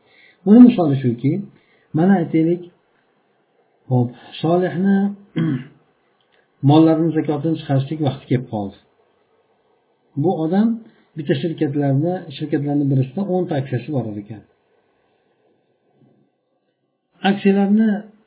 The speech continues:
daftardagi bo'lgan qiymati, ya'ni hozirgi paytdagi o'sha shirkatni o'zini bahosi, hm?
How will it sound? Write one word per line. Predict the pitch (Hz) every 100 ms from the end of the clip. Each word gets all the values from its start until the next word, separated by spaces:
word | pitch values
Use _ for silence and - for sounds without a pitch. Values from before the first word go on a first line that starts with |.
| _ _ _ -
daftardagi | 147 135 170 156 160 196
bo'lgan | 156 139 135
qiymati, | 131 120 117 180
ya'ni | 139 131
hozirgi | 113 123 120 131
paytdagi | 131 110 - 123 131
o'sha | 120 147 139 127
shirkatni | - 123 135 135 - 202 180
o'zini | 143 135 127 117
bahosi, | 113 104 104 - 160 208 - _ _ _
hm? | 151